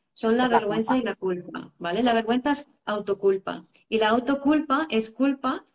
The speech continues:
Speaker 1: pero para culparme a mí misma lo que hago es me, me, me veo a mí misma desde la mirada del otro.
Speaker 2: Ujú.
Speaker 1: ¿Vale? O sea, encima de put-, apalear, ¿no?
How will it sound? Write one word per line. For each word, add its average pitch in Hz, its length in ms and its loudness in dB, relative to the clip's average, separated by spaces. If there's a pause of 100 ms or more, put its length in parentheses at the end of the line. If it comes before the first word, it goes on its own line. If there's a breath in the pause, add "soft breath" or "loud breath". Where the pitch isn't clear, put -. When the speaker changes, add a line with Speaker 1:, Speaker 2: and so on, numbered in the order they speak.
(240)
Speaker 1:
pero 220 300 0
para 202 240 -2
culparme 247 580 0
a 269 60 2
mí 262 120 6
misma 269 440 4
lo 214 120 -4
que 226 100 -4
hago 240 200 0
es 269 120 -4
me, 214 260 -6
me, 208 260 -8
me 202 200 -4
veo 240 200 2
a 277 40 4
mí 254 140 4
misma 254 440 2
desde 220 260 -2
la 185 100 -2
mirada 202 400 -2
del 196 200 -4
otro. 208 400 -6 (440)
Speaker 2:
Ujú. 160 320 -10 (320)
Speaker 1:
¿Vale? 190 280 -2 (260 loud breath)
O - 20 -8
sea, 190 240 -2
encima 247 400 0
de 226 800 0 (400)
put-, 247 240 -6
apalear, 190 580 -2 (160)
¿no? 240 220 0